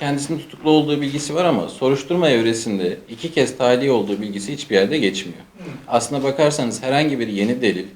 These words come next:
Speaker 1: yahut da soruşturma evresinde eklenen bir, e, dosyaya tutukluluk sebebi gerektirebilecek bir doküman olmadan tekrardan tutukluluk kararı verildi. İki kez tahliye oldu aynı dosyada,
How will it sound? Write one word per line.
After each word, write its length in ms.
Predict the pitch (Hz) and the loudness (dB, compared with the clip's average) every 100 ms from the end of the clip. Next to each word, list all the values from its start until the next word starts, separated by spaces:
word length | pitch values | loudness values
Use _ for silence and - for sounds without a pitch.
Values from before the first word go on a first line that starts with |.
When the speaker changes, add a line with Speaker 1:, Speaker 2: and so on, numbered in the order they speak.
| - | -4
Speaker 1:
yahut 340 | 107 110 110 | 2 2 0
da 80 | 117 | -6
soruşturma 480 | 110 104 104 113 117 | -4 -4 -4 -4 -2
evresinde 560 | 110 110 104 117 110 113 | -2 -2 -4 -4 -2 0
eklenen 580 | 107 101 110 113 120 | -2 -6 -4 0 2
bir, 120 | 117 107 - - - | 2 -4 -10 -20 -10
e, 140 | 104 | 0
dosyaya 580 | 104 104 110 110 110 - | 2 4 4 4 4 0
tutukluluk 440 | - - 120 127 | -10 -8 -2 -2
sebebi 360 | - 107 101 101 | 0 4 4 4
gerektirebilecek 880 | 104 104 104 107 104 104 110 110 104 | 4 2 2 -2 0 0 0 -4 -8
bir 80 | 104 - - - - 107 | -12 -14 -20 -12 -2 0
doküman 360 | 107 139 147 | 4 4 4
olmadan 480 | 139 170 135 101 87 - - | 6 6 6 4 0 -4 -2
tekrardan 540 | 120 - 95 90 90 | -2 0 -2 -2 -8
tutukluluk 460 | - - - 92 92 | -12 -14 -8 -6 -2
kararı 340 | 90 90 90 | 0 2 0
verildi. 500 | 85 82 85 - - - - | -2 -6 -10 -16 -20 -20 -14
İki 240 | 131 185 | -6 0
kez 280 | 175 107 98 | 4 4 4
tahliye 360 | 95 95 117 160 | 2 2 4 4
oldu 340 | 165 156 156 - - - | 4 4 -2 -6 -10 0
aynı 240 | 127 151 | 2 4
dosyada, 500 | 151 147 147 147 151 | 2 0 -2 -2 -4